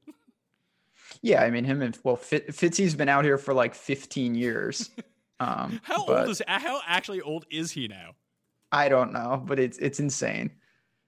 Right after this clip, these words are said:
Speaker 1: Fitzpatrick is twenty. He's still only twenty-five.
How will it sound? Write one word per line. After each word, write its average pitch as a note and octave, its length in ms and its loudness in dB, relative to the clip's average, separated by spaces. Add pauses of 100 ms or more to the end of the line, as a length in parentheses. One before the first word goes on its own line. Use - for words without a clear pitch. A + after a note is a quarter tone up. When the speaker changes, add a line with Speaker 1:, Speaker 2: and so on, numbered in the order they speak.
(180)
Speaker 1:
Fitzpatrick F3 800 -8
is D3+ 340 -10 (100)
twenty. G#3 320 -8
He's F#3+ 240 -8
still A#3+ 220 -2
only G#3+ 220 -6
twenty-five. E3 560 -8